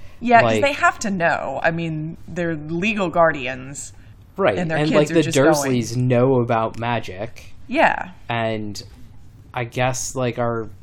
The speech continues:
Speaker 2: don't blab about it because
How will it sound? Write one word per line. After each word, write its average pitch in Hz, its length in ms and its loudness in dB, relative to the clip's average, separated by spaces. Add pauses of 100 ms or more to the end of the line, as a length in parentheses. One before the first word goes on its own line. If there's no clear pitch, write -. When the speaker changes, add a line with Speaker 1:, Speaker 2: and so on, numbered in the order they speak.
(840)
Speaker 2:
don't 131 260 -4
blab 120 320 0
about 117 340 -4
it 113 160 -6
because 110 640 -8